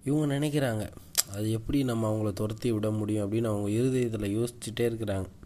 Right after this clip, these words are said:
அப்போ ஆண்டவர் அவங்கள பார்த்து சொல்றார், "நான் அந்த பார்வோனுக்கும் அந்த எகிப்துல செய்ததை நினைச்சு பார்த்துக்கோங்க. உங்க கண்களுக்கு முன்னாடி நான் செய்த பெரிய பெரிய அற்புதங்களையும் அதிசயங்களையும் நினைச்சு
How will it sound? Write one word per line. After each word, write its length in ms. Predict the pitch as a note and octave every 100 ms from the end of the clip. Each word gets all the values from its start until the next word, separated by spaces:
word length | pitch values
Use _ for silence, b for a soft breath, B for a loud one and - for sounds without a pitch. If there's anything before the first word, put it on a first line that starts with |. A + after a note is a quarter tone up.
| - B B B B B -
அப்போ 240 | F#2+ A2
ஆண்டவர் 560 | A2 C3 C3+ A2+ A2+ A#2+
அவங்கள 320 | G2 G2+ G2
பார்த்து 300 | G2+ G#2 G#2+ -
சொல்றார், 360 | G2+ F#2+ G#2 F#2 F2+ - - - B B B B B - -
"நான் 580 | F2+ G2+ G#2+ G#2+ A#2 C#3
அந்த 200 | G#2 F#2+ -
பார்வோனுக்கும் 1000 | G#2 A#2 B2+ B2+ A#2+ A2 A2+ G#2+ C3 D3+ - - -
அந்த 160 | G2 G2+
எகிப்துல 840 | G#2 C3+ C3+ C3 A2+ G#2 A#2 C3+
செய்ததை 680 | - G#2 A2+ A2+ A2 A2 A#2+
நினைச்சு 380 | G2+ A2 A2+ A2
பார்த்துக்கோங்க. 880 | G#2+ G2 G#2 G2+ G2 F#2+ F#2+ F2 F2+ B B B B B B -
உங்க 140 | F2+
கண்களுக்கு 560 | A2+ B2+ C3+ C3+ A#2 A#2+
முன்னாடி 380 | A#2 A#2+ A#2+ A2+
நான் 160 | G2+
செய்த 340 | G#2 A2+ A2+ G2
பெரிய 340 | A2 A2 A#2
பெரிய 340 | A2+ G#2+ G#2
அற்புதங்களையும் 960 | G#2 G#2+ - A2+ A2+ A2 G#2+ A2 A2 A2+ B B B B -
அதிசயங்களையும் 800 | F#2+ A2+ A2+ G#2 G#2 G#2 G#2+ G2+
நினைச்சு 320 | G#2 A2